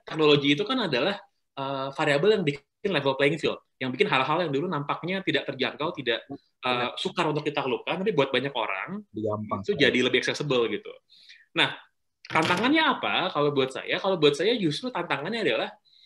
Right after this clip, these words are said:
Speaker 1: eh, karena kita approaching this, eh, this digital technology itu sebagai mode untuk bisnis,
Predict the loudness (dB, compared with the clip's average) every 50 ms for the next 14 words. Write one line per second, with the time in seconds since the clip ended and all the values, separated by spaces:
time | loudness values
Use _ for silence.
0 | _ _ _ -6 -4 -4 -4 -4 -2 0 2 2 2 0 0 -2 -2 0 0 -2
1 | -2 -4 -2 0 2 2 2 4 2 2 2 2 0 0 0 0 0 -4 -6 -8
2 | -8 -6 -6 -4 -4 -4 -4 -4 -6 -6 -6 -6 -6 -4 -2 -2 0 0 -2 -2
3 | -2 -4 -6 -6 -10 -8 -2 0 0 -2 -2 -4 -6 -6 -6 -6 -8 -12 -6 -6
4 | -6 -6 -6 -4 -2 0 0 0 -2 0 0 2 2 2 2 0 -4 _ _ _
5 | -4 0 0 0 0 -2 -10 -12 -12 -4 -2 -2 -2 -2 -6 -8 -8 -8 -10